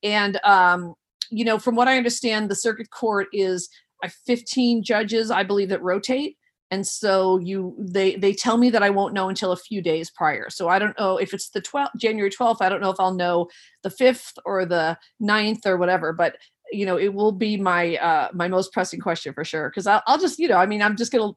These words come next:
try to look them up online like anybody would, but I'm very curious to see when they're appointed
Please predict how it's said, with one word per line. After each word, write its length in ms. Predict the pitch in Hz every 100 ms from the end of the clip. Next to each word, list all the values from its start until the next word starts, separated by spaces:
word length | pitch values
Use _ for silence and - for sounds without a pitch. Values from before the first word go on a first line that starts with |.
| -
try 160 | 220
to 60 | 196
look 200 | 190 202
them 120 | 220
up 220 | 180 202
online 520 | 165 170 170 196 160 175
like 140 | 170
anybody 320 | 175 180 170
would, 300 | 170 196 170
but 160 | 175 151
I'm 100 | 175
very 220 | 185 180
curious 320 | 175 185 180
to 100 | -
see 360 | 214 196 175 175 - -
when 180 | - 220
they're 180 | 220 196
appointed 600 | 190 202 180 - 160 165